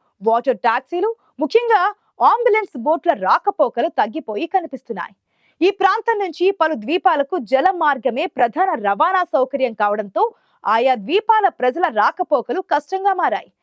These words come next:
అదీ కాకుండా ఇటలీలో ఏర్పడిన కరువు కూడా వెనిస్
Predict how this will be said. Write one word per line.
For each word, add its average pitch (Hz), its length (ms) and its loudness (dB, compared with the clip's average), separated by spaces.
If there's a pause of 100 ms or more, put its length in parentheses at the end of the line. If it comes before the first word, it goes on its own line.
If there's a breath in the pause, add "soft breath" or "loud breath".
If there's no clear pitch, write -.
(260)
అదీ 214 280 2
కాకుండా 247 640 0 (240)
ఇటలీలో 415 440 2
ఏర్పడిన 294 500 2
కరువు 233 360 0
కూడా 208 400 0 (240)
వెనిస్ 359 300 0